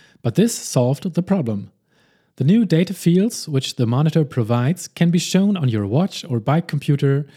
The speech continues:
so they are always available. In addition to the training and health benefits, the Core device also acts as a safety device and can help us notice overheating before it's not possible to cool down anymore and irreversibly lose power output.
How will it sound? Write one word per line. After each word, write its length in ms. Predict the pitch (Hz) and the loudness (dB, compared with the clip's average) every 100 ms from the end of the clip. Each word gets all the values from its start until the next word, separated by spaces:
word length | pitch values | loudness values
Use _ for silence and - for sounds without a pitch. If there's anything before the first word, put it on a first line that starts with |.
| - _ | -20 _
so 200 | - 123 | -4 0
they 180 | 120 107 | 2 0
are 140 | 98 - | -2 -4
always 400 | 123 131 131 131 | 0 2 0 -2
available. 500 | 147 175 127 98 - _ _ _ _ _ _ _ _ | -2 0 0 -4 -14 _ _ _ _ _ _ _ _
In 120 | 151 | 2
addition 440 | 156 226 - 123 135 | 4 2 2 0 0
to 100 | 139 | 2
the 100 | 135 | 0
training 440 | - 160 180 139 | 2 2 4 2
and 120 | 117 | 0
health 380 | - 160 175 - | 0 0 0 -4
benefits, 560 | - 110 - - - - _ _ _ _ | -2 -2 0 -4 -4 -18 _ _ _ _
the 100 | - | -6
Core 240 | 135 196 214 | 0 2 2
device 360 | 165 147 151 | 2 2 0
also 260 | 160 151 160 - | -2 -4 -6 -4
acts 260 | 156 - | -4 -4
as 160 | - 147 | -8 -8
a 60 | 127 | -4
safety 360 | 175 185 180 | 0 0 0
device 520 | 113 101 98 101 - | -2 -2 -4 -8 -10
and 220 | 98 110 - | -10 -10 -4
can 160 | 139 | -2
help 260 | 117 165 180 | 0 -2 -2
us 180 | 135 131 | -4 0
notice 400 | 151 180 156 - | 0 0 -4 -4
overheating 640 | 175 180 156 170 165 160 | -2 0 2 2 2 0
before 300 | 151 135 139 | -2 -2 -2
it's 240 | 131 - - | -2 -6 -10
not 360 | 131 135 175 - | -2 -2 -2 -4
possible 440 | 139 135 139 131 | -6 -6 -4 -4
to 100 | 120 | -4
cool 280 | - 160 143 | 0 2 2
down 300 | 135 135 131 | 2 0 0
anymore 460 | 110 107 110 117 117 - - - | 0 0 0 0 -2 -6 -20 -10
and 140 | 117 117 | -6 -4
irreversibly 840 | 165 165 147 143 147 139 139 135 | 0 2 4 4 2 0 0 2
lose 300 | 120 131 131 | 2 2 0
power 340 | - 151 127 | -4 -2 -2
output. 480 | 117 101 - 101 - | -2 -6 -8 -12 -12